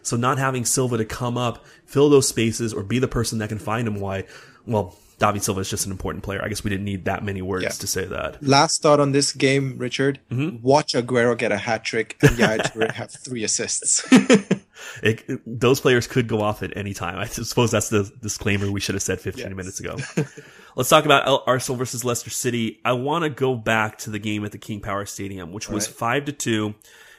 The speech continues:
Speaker 1: It was one of our early hints that Leicester City might fall back to the pack at some point, and in that way, that hint was a lie. But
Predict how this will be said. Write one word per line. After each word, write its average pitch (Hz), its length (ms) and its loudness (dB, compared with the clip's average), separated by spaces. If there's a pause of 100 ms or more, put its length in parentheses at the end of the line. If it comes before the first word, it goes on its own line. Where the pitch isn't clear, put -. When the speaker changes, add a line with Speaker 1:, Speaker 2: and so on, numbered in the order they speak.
Speaker 1:
It 123 100 0
was 117 760 2 (260)
one 147 360 -2
of 196 120 2
our 156 120 4
early 143 300 4
hints 131 320 -2
that 113 240 2 (180)
Leicester 117 420 -2
City 117 580 0 (260)
might 120 460 0
fall 120 260 0
back 110 240 0
to - 80 -12
the 107 80 -4
pack 104 320 -4
at 92 60 -8
some 104 180 -4
point, 107 260 -4
and 104 140 -4
in 107 100 -2
that 101 200 -2
way, 104 180 -2
that 101 140 -4
hint 110 260 -8
was 101 160 -6
a 104 60 -6
lie. 104 500 -2 (460)
But 135 420 2